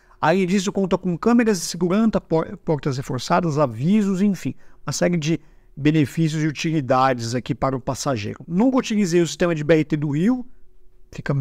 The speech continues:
a dica pra mim mesmo. Já tive, estive algumas vezes no Rio, ainda não fui, fui conhecer o B R T, mas acho que vale sim uma matéria lá no Via Trolebus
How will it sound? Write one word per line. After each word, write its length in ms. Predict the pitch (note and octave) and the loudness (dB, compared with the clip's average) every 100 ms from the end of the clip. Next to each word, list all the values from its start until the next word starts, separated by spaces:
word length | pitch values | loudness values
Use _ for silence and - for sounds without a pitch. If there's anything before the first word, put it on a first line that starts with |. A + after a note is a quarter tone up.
| B2+ A#2+ | -2 -4
a 140 | D3+ | -4
dica 340 | B2+ B2 F#3 - | -2 -2 -2 -2
pra 180 | C#3+ B2+ | -2 0
mim 100 | G3+ | 2
mesmo. 400 | D3+ C#3+ D3+ D3+ - - - - - - | 4 4 2 -4 -12 -20 -20 -20 -20 -10
Já 200 | C#3+ C3 | 0 0
tive, 340 | B2+ - D#3+ D#3+ | 0 -4 0 0
estive 420 | F3+ - - A#3+ B3 | 0 -8 0 4 4
algumas 360 | D#3 D3 C3+ | 2 0 0
vezes 220 | C#3 C3 C3+ | -2 -4 -2
no 100 | C#3 | 0
Rio, 140 | D3 | 2
ainda 180 | D#3+ D3 | 4 2
não 180 | D3+ G3+ | 2 2
fui, 220 | F3+ D3+ - - - _ | 0 -2 -6 -20 -20 _
fui 180 | D#3+ D3+ | -2 0
conhecer 400 | C#3+ C3+ - C3+ | 0 -2 -2 -2
o 40 | |
B 100 | C3 | -2
R 160 | B2+ C3 | -2 0
T, 240 | F#3 G#3+ - - - - | 2 0 -2 -20 -20 -12
mas 180 | - D3+ | -6 -2
acho 140 | F3 | -2
que 100 | - | -2
vale 420 | F3+ F3 G3+ G#3 | 2 6 6 4
sim 260 | F3+ - F#3 | 0 0 0
uma 160 | F#3 F3+ | 2 0
matéria 400 | F3 - E3 E3 | -2 2 2 2
lá 80 | |
no 100 | E3 | -2
Via 200 | D3 E3 | 0 0
Trolebus 760 | E3 D#3 D#3 D#3 C#3+ D3+ C#3 | 0 0 0 0 0 -2 -4